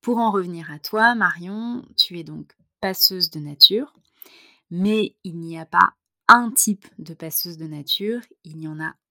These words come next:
autant qu'il y a de passeuses de nature. Et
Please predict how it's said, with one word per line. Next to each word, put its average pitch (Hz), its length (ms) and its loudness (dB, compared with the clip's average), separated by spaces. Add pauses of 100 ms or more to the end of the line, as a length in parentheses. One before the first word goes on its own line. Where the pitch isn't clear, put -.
autant 208 540 2
qu'il 156 300 -18
y 165 160 -6
a 196 180 -6 (200)
de 156 160 -14
passeuses 156 500 0
de 156 80 -14
nature. 151 520 -8 (1040)
Et 165 300 0